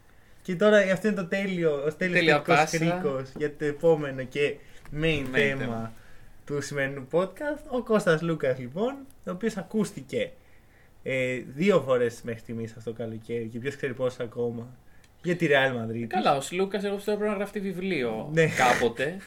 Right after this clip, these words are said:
Speaker 2: Δηλαδή,
Speaker 1: <laughs> How
Speaker 2: ή
Speaker 1: to Σλούκας.
Speaker 2: αυτοβιογραφία.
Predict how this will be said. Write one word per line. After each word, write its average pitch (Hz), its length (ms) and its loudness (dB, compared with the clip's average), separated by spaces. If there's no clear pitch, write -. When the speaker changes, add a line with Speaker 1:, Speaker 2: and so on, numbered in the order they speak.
Speaker 2:
Δηλαδή, 156 680 0
Speaker 1:
<laughs> - 560 -18
How 180 60 2
Speaker 2:
ή 190 60 8
Speaker 1:
to 190 40 10
Σλούκας. 262 160 8
Speaker 2:
αυτοβιογραφία. 175 840 6